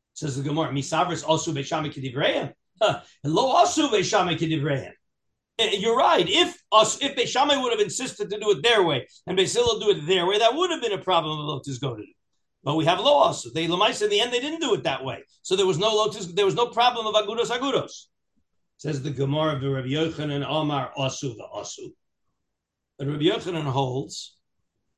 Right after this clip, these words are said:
asu va'asu. Wait, so this is Rabbi Yochanan, this is Rabbi Yochanan, Rish Lakish. So Rabbi Yochanan holds asu va'asu.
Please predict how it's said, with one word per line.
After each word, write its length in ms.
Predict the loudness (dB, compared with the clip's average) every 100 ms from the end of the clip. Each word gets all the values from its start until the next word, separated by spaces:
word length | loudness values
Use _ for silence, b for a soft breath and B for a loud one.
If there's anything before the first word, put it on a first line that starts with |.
| 0
asu 300 | 0 2 -2
va'asu. 440 | -2 -6 -8 -12 -20 _ _ _ _ _ _ _ _ _
Wait, 180 | -8 -6
so 100 | -8 -8 -6
this 100 | -2
is 80 |
Rabbi 160 | 0 2
Yochanan, 140 | 0
this 100 | 0
is 60 | 0
Rabbi 120 | 2
Yochanan, 360 | 4 2 0 -8 _ _ _ _ -6
Rish 200 | -4 2
Lakish. 360 | 2 0 -8 -18 _ _ _ _ _ _
So 160 | 0
Rabbi 120 | 2 4
Yochanan 200 | 2 2
holds 200 | 2 4
asu 280 | 4 4
va'asu. 320 | 2 0 -2